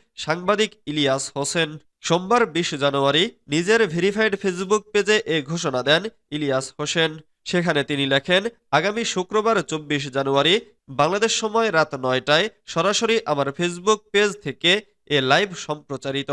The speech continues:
হবে। পোস্টের সঙ্গে রাশেদ চৌধুরীর একটি ছবিও যুক্ত করেন তিনি। সেনাবাহিনীর সাবেক কর্মকর্তা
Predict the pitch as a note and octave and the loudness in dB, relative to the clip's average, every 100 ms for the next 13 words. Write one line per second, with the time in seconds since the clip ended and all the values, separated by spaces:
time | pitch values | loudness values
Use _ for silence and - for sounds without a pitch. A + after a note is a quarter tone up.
0 | C#3 D#3 C#3+ D3 - _ - D#3 - D3 | -2 0 4 2 0 _ -4 -4 -2 -2
1 | C#3 C#3 D3 C#3 D3+ G#3 - _ C3 C#3+ | -2 -2 -6 -2 0 0 -4 _ 0 2
2 | A3 G#3+ - E3+ F#3 F#3+ G#3 G3 F3+ F#3+ | 0 -4 -4 -2 0 0 0 -2 -6 -6
3 | - G3 - E3+ G3 E3+ C3 D#3 - C3 | -6 -8 -6 -4 -2 -2 -4 -12 -8 -8
4 | C3+ C#3 C#3+ C3+ D#3 D3 D3 D3 _ _ | -4 -4 -4 -4 -4 0 -2 -4 _ _
5 | - - F#3 A3 A3 A#3+ A#3 - D#3 D3 | -4 2 2 2 0 -2 -4 -6 -2 -2
6 | C#3+ _ C#3+ C#3 C3+ C#3+ C3+ C3 D#3+ | -4 _ -2 0 -2 0 -2 2 0